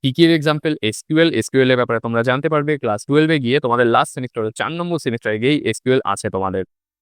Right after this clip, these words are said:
তারপরে এক্সপায়ারি, প্রোলগ, এগুলো কি? এগুলো সবই হলো non-procedural programming language।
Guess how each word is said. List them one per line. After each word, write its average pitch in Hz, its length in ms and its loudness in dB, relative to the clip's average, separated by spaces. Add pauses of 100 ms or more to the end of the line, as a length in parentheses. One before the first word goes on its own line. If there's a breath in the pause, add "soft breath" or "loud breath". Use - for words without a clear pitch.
(220)
তারপরে 123 340 2
এক্সপায়ারি, 147 680 0
প্রোলগ, 127 460 2
এগুলো 131 260 -2
কি? 214 100 -6
এগুলো 143 220 0
সবই 107 260 -2
হলো 170 160 2
non-procedural 120 720 0
programming 117 400 0
language। 98 300 -4